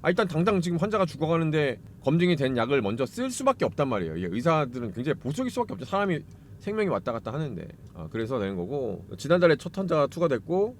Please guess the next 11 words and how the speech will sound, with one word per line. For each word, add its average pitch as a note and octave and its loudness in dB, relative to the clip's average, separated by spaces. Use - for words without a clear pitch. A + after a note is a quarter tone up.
어, F3+ 0
투약이 G3 4
시작됐고, D#3 -4
어, - -10
일상과 D3 4
이상에서 G#2+ -4
지금 A2+ -6
유효성 A#2 -4
평가를 B2 -2
할 C#3 -2
예정입니다. F#2 -4